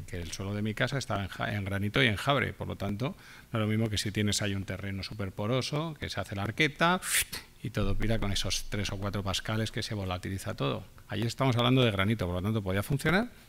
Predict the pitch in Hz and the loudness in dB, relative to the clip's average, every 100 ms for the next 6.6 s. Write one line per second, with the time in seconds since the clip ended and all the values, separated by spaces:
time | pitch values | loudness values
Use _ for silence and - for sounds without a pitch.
0 | - - 135 139 110 98 110 92 117 147 | -20 -2 2 4 4 4 0 0 2 2
1 | 107 - - - - - - - - - | 2 -6 -18 -18 -20 -20 -20 -20 -20 -20
2 | - - 107 107 107 113 120 117 131 127 | -8 0 2 4 2 4 4 6 6 6
3 | 113 113 117 113 - 123 113 92 85 87 | 6 6 6 6 6 4 4 4 2 0
4 | 92 87 110 113 95 92 95 101 - 110 | -2 -2 -4 -6 -6 -6 -4 -4 -2 0
5 | 123 98 92 87 98 101 104 123 - - | 2 0 -2 -2 -2 -2 -2 -2 -4 -2
6 | 101 95 - 101 95 101 | -2 0 -2 -4 -4 -6